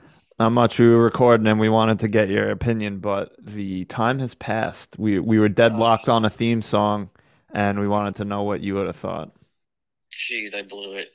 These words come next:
Speaker 1: No, it's okay. Uh,
Speaker 2: What,
Speaker 1: if,
Speaker 2: uh,
Speaker 1: if
Speaker 2: what
Speaker 1: we have
Speaker 2: was
Speaker 1: another one, can we call you? Are you busy?
Speaker 2: Yeah, no, definitely. I was just, I was in the middle of, uh, playing a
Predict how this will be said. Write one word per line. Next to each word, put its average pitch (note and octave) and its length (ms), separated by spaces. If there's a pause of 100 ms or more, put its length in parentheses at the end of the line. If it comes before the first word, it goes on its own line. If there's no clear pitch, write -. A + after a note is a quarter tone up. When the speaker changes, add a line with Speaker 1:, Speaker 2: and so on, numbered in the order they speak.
(160)
Speaker 1:
No, B2 240
it's C#3 120
okay. E3+ 360 (460)
Uh, A2+ 380
Speaker 2:
What, - 100
Speaker 1:
if, - 160
Speaker 2:
uh, - 40 (300)
Speaker 1:
if C#3 160
Speaker 2:
what D3+ 40
Speaker 1:
we C#3 100
have D3+ 180
Speaker 2:
was C3 80
Speaker 1:
another A#2+ 260
one, F#3 300
can C3+ 180
we G#2+ 120
call G#2+ 300
you? F3 160
Are C3+ 80
you G#2+ 120
busy? G#2+ 400 (840)
Speaker 2:
Yeah, D3 140 (100)
no, E3+ 140
definitely. A#2 440 (100)
I A#2+ 60
was B2 160
just, - 240
I A#2 100
was A#2+ 160
in B2 60
the A2+ 60
middle G#2+ 280
of, G2 100
uh, G2+ 180
playing G2+ 300
a G2 220